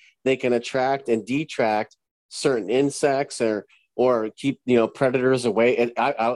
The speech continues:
I, I found that to be extremely fascinating. I don't know why I, I never thought of, you know, the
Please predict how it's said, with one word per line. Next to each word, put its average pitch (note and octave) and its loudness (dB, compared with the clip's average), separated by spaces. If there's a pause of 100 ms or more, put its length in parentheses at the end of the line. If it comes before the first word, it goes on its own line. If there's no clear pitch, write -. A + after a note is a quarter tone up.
I, A#2 -2
I C#3 -4
found C#3 -2
that A2+ -2
to G2 -20
be G#2+ -4
extremely B2 2
fascinating. G2 -2 (300)
I B2 0
don't C#3+ 2
know C3+ 4
why A#2+ 2
I, A2 0
I A2+ -2
never A2+ 0
thought A2+ -2
of, G2 -6 (460)
you A2 -2
know, G2+ 0 (360)
the A2 -2